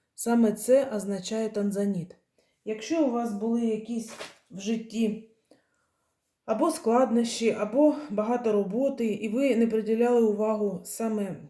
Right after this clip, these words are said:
ц-, цьому, саме коханню, то зверніть на це увагу саме зараз, тому що в новорічну ніч трапляються дива.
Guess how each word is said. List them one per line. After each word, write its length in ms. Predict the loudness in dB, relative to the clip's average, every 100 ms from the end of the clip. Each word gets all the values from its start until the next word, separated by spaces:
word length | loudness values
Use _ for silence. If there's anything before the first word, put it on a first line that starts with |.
| -20
ц-, 160 | -20 _ _ -16 -16 _ _ _ _ _
цьому, 600 | -4 0 2 2 -2 -14
саме 280 | -12 -10 -8
коханню, 540 | -10 -8 -8 -8 -8 -14 _ _ _ _ _ _ _ _ _
то 220 | 0 2
зверніть 400 | 4 4 4 2
на 140 | 0
це 160 | 0 0
увагу 320 | 2 2 0
саме 320 | 0 0 0
зараз, 540 | 0 -2 -2 -6 -12 -20 _ _
тому 260 | -2 2 2
що 460 | 2 0 0 -2 -8
в 100 | -4
новорічну 640 | 0 0 0 -2 -2 -2
ніч 640 | 0 2 2 0 -10 _ _ _
трапляються 680 | -4 -2 2 4 2 0 0
дива. 380 | 0 0 -4